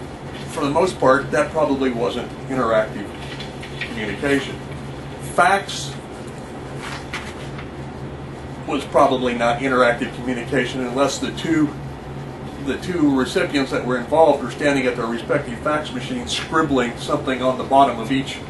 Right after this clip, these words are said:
fax as it came through and shooting it back and forth just as fast as, as Ma Bell would, would handle the situation. Uh, so, you know, you've got to look at the circumstance of, of, of the situation.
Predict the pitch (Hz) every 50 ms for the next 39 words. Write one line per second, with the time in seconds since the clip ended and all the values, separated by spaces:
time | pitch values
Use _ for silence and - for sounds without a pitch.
0 | - - - - - - 160 156 151 147 - 139 120 123 117 - - 151 139 123
1 | - - 151 160 156 147 127 127 123 - 151 147 127 123 123 117 - 135 135 131
2 | 127 - 113 - - 156 139 127 127 - - 139 127 - - 127 113 - - 147
3 | 135 127 127 131 - 131 113 - - - - - - - - - - - - -
4 | - - - 131 120 120 120 113 - - - - - - - - - - 147 147
5 | 139 131 131 139 139 143 131 127 120 113 107 - - - - - - - 123 -
6 | - 160 170 175 170 147 113 - - - - - - - - - - - 64 -
7 | - - - - - - - - - - - - - - - - - - - -
8 | - - - - - - 123 123 117 110 107 101 - - - - - - - -
9 | - - - - - - 139 147 - - - 143 131 127 127 123 123 120 113 107
10 | 107 - - - - - - 135 123 113 110 110 113 - - - - 139 143 135
11 | - 160 147 143 147 156 165 - - 147 - 120 117 - 202 196 196 - 147 135
12 | - - 123 107 101 101 - - 113 - - - 127 127 - - - - - -
13 | - - - 139 127 117 110 - - 139 127 - 135 120 113 104 98 - - -